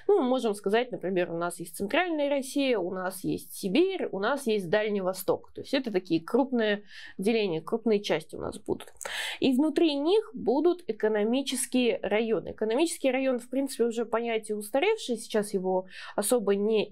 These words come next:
используют, но в географии оно остается, потому что так проще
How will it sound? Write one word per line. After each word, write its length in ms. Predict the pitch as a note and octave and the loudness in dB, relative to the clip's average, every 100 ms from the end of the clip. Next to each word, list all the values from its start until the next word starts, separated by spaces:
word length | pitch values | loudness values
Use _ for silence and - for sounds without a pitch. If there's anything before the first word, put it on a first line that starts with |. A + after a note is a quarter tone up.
| G#3 | -2
используют, 680 | - - G#4 D4+ A#3 G#3 A3+ | 0 2 4 4 2 0 0
но 220 | C4 A#3+ | 2 2
в 80 | G3+ | 0
географии 580 | G#3+ A3 A#3 B3+ B3 | 0 2 2 0 -2
оно 240 | A3 A3 G#3+ | -4 -2 -4
остается, 480 | G#3+ B3 F#4+ G4+ - | 0 2 2 2 -2
потому 260 | - B3+ | -2 0
что 120 | C4 | 0
так 280 | G#3+ G#3 G#3 | 0 0 -2
проще 560 | - B3 D#4+ E4 - | 0 2 2 0 -2